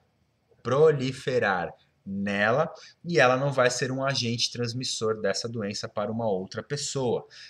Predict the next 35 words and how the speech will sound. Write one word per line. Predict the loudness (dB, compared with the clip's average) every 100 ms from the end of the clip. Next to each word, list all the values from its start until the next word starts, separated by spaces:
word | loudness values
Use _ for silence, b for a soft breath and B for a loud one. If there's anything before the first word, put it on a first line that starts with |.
| B
Então, | -10 -8
por | -6 -6
isso | -4
que |
é | -6
importante, | -4 -8 -4 -2 0 -2 -4
mais | -6 -6
uma | -6 -6
vez | -6 -8 -4
falando | -6 -4 -4 -4
aqui, | -6 -6 -6 -2
né, | -4
pela | -2 -2 -2
décima | -2 -2 -2 -6 -4 -4
vez, | 0 0 0 -6 -12 -20 _ -12
a |
importância | -10 -6 -6 -4 -4 -4 -6 -8 b b -6
da | -2
vacinação. | 0 -2 -2 -4 -4 -8 -10 _ B B B B B
E | 4
é | 6
isso, | 6 2
galera, | 4 4 4
finalizamos | 0 -2 -2 2 2 2 0
aqui. | -2 -2 -4 -4 B B B B _
Agora | -2 4 4 4
nós | 0 2
partiremos | 0 2 -2 0 -2 -4
para | 0 2 2 0
o | -6
livro | -4 -4 -4 -8 B B B _
quatro. | 0 2 4 0 -10 -14 -18 B B B _
Então | -4 0
é | 2
isso. | 2 0 0 -2 -6